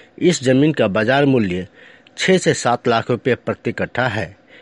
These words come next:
इतना ही नहीं, अब तक में सैंतालीस किसानों का रैतीकरण भू अर्जन विभाग के द्वारा नहीं किया गया है और न ही जमाल किता मौजा का मूल्य ही निर्धारित हो पाया है,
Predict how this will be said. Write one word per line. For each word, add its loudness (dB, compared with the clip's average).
इतना 0
ही 2
नहीं, 0
अब -2
तक 0
में 0
सैंतालीस 0
किसानों 0
का 2
रैतीकरण 0
भू 0
अर्जन 0
विभाग 0
के 0
द्वारा 2
नहीं 2
किया 0
गया 0
है -8
और 2
न 0
ही 0
जमाल 2
किता -2
मौजा 2
का -2
मूल्य 2
ही -2
निर्धारित 0
हो 2
पाया 0
है, -4